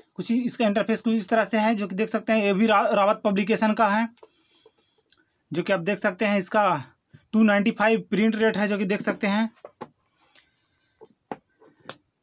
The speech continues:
जो कि आपको यूपीएससी, यूपीएससी ज्योग्राफी ऑप्शनल में आपको स-, साथ में पढ़ना होगा, जो कि आप देख सकते हैं, जो कि आप और आपको जीएस पेपर, यूपीएससी जीएस पेपर टू में,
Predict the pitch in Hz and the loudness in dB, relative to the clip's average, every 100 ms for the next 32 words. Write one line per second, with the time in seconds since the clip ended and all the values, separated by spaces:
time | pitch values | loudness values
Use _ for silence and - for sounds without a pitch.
0 | _ _ _ _ _ _ _ _ _ 175 | _ _ _ _ _ _ _ _ _ -6
1 | 202 240 220 233 240 180 196 220 254 285 | 0 2 2 2 0 0 2 0 4 2
2 | 277 269 165 123 - - _ _ - 202 | 4 2 0 -4 -16 -20 _ _ -4 -4
3 | 185 277 269 247 220 233 226 269 247 175 | 2 2 2 2 4 2 4 4 2 4
4 | 247 240 233 220 214 226 233 208 220 226 | 4 6 6 4 2 -2 -2 0 0 2
5 | 226 220 214 220 220 208 208 233 185 220 | 2 2 4 4 4 2 2 0 2 2
6 | 226 196 226 208 214 233 226 214 - 202 | 2 2 0 0 0 2 2 0 -2 2
7 | 226 190 147 _ - - 185 254 175 190 | 4 2 -2 _ -10 -2 0 0 0 2
8 | 262 262 247 247 214 220 254 226 214 247 | 0 0 0 0 0 2 2 2 2 0
9 | 247 247 240 - 254 247 240 151 | 0 -2 -2 2 4 6 4 0